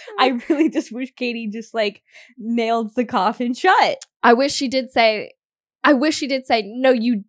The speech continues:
Speaker 2: did tell me you were close off, but weird
Speaker 1: Which is
Speaker 2: flex, but okay."
Speaker 1: <laughs> Right, like, which is why I said it.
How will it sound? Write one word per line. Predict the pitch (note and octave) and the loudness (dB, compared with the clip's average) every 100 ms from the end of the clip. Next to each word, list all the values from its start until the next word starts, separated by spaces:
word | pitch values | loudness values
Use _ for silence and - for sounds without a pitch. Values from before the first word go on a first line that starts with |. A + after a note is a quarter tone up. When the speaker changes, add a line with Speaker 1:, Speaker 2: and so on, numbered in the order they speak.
| _ | _
Speaker 2:
did | A#3 G#3+ | -4 -2
tell | A#3+ G3 | -4 -4
me | F#3+ | -4
you | F3 F3+ | -8 -8
were | E3 | -6
close | - A2+ | -6 0
off, | C4 C#4+ - | 4 4 2
but | A#3 - | -2 -2
weird | A#3+ A#3 | 2 2
Speaker 1:
Which | A#3 | 4
is | |
Speaker 2:
flex, | B3 G#3+ - | 4 4 2
but | A#3+ | 2
okay." | G#3+ G3 - C#4 - A#3+ | 2 0 4 4 4 -4
Speaker 1:
<laughs> | - | -4
Right, | D4 F#3 | -4 -4
like, | G#3+ A3+ | -6 -6
which | A3+ | -8
is | A#3+ G#3 | -6 -8
why | G3+ G3 G#3 G3 G3+ F#3 | -8 -2 0 2 0 -4
I | - F#3 | -6 -8
said | - - G3+ F3+ | -10 -6 -4 -2
it. | D#3+ E3+ - | -2 -2 -4